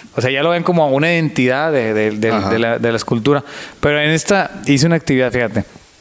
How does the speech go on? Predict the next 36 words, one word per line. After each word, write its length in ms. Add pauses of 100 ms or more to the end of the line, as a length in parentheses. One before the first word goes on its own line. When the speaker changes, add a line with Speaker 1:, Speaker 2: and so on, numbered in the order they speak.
(640)
Speaker 1:
Ya, 100 (260)
primero 440 (320)
te, 100
te 320
viene 460
la 100
escultura, 640 (540)
una 480
bolsita 460
así 180
tipo 260
de 80
cartón 460
con 240
tierra 460 (340)
preparada 580
ya, 260 (160)
Speaker 2:
Ujú. 300 (240)
Speaker 1:
y 140
unos 200
esquejes 500
así 200
de, 400
de 120
suculenta, 500
que 100
son, 160
haz 80
de 60
cuenta 180
que 60
son 160
estos, 180
mira. 260 (920)
Speaker 2:
Ah, 140
ok. 160